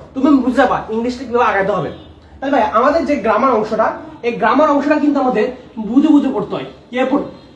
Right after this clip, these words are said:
কে পড়তে হয়? বুঝে বুঝে পড়তে হয়, বুঝে বুঝে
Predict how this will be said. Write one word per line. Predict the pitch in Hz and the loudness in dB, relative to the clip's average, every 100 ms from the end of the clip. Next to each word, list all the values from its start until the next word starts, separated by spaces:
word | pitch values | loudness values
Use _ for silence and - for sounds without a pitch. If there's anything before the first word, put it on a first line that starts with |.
| - - | -20 -2
কে | 285 | 2
পড়তে | 294 - | 2 2
হয়? | 302 403 - - - | 2 0 -4 -14 -8
বুঝে | 185 285 311 | 2 4 6
বুঝে | - 277 233 | 4 4 2
পড়তে | 202 - | -2 -4
হয়, | 156 - - - - - - - - 175 160 | -6 -6 -12 -20 -20 -20 -20 -20 -16 -6 -2
বুঝে | 226 277 | 2 4
বুঝে | 302 285 | 4 4